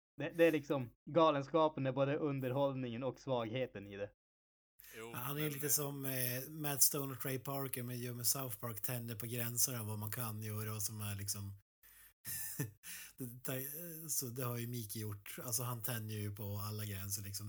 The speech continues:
Speaker 3: Det, det är ju, <laughs> han är ju som känd för det liksom ex-, extrema, så att säga.
Speaker 1: Ja,
Speaker 3: Och
Speaker 1: alltså, jag skulle nästan säga att, ah, ha-, han, eh, är snarare den som kanske bevisar att, eh, det finns inga gränser. För vissa av grejerna som han gör är så
Speaker 3: <laughs> Sant.
Speaker 1: jävla bizarra.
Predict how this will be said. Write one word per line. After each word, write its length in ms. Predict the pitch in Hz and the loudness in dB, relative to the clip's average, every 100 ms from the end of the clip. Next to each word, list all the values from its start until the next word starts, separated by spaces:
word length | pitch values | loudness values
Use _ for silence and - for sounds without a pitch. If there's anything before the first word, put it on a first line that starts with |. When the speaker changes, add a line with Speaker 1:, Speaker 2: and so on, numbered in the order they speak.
| 110 | -6
Speaker 3:
Det, 100 | 110 | -8
det 160 | 113 | -8
är 120 | 113 104 | -6 -4
ju, 240 | 107 123 151 - 127 - - | -6 -8 -12 -6 -6 -6 -6
<laughs> 540 | 139 110 - - - - | -6 -6 -10 -12 -14 -8
han 80 | 123 | -2
är 40 | |
ju 40 | |
som 180 | 117 120 | -2 -2
känd 360 | 113 123 107 104 | -2 -2 -4 -6
för 80 | 110 | -4
det 240 | 107 110 | -4 -6
liksom 360 | 107 110 107 104 117 - | -4 -4 -4 -6 -8 -10
ex-, 400 | - 117 - - 127 | -8 -6 -6 -6 -4
extrema, 560 | 104 - 113 110 101 | 0 0 -2 -6 -4
så 100 | 98 | -6
att 80 | 101 | -4
säga. 240 | 101 101 101 - _ - | -6 -6 -8 -12 _ 0
Speaker 1:
Ja, 280 | 120 110 - | 2 2 -2
Speaker 3:
Och 100 | 123 | 2
Speaker 1:
alltså, 180 | 127 175 | 2 2
jag 120 | 139 | 2
skulle 140 | 160 | 4
nästan 300 | 143 135 156 | 4 2 0
säga 360 | 135 139 123 117 | 4 4 6 4
att, 120 | 117 - | 2 -2
ah, 160 | 139 - - | -4 -2 2
ha-, 220 | 147 139 | 2 4
han, 360 | 156 135 135 131 | 4 4 2 0
eh, 60 | 131 127 127 127 | 2 2 2 -2
är 140 | 131 120 | 0 0
snarare 500 | - 139 127 139 135 | 2 4 6 4 2
den 220 | 123 123 | 2 0
som 120 | 123 | -2
kanske 280 | 127 123 135 | -2 0 0
bevisar 500 | 123 117 117 110 120 | -2 -4 -4 -2 0
att, 360 | 110 107 _ 123 | 0 -2 _ -8
eh, 60 | 113 110 - _ - | -6 -8 -12 _ -12
det 140 | 120 110 | -4 -4
finns 440 | - 117 151 131 | -2 -2 -2 -2
inga 220 | 113 98 | -4 -4
gränser. 560 | 104 104 104 104 107 95 - - 110 - | -2 0 0 -2 -6 -6 -12 -20 -20 -10
För 100 | 107 | -10
vissa 400 | 101 117 98 139 | -4 -4 0 0
av 60 | |
grejerna 500 | 113 123 107 110 110 | 0 2 2 2 -2
som 140 | 110 110 | -4 -6
han 120 | 110 | -4
gör 220 | 113 107 | -2 2
är 80 | 107 | 0
så 260 | - 113 127 | 0 -4 -2
Speaker 3:
<laughs> 0 | |
Sant. 220 | 120 131 | -2 2
Speaker 1:
jävla 420 | 127 117 113 123 | 4 4 2 -2
bizarra. 580 | 110 113 120 127 104 | -2 -2 0 0 -2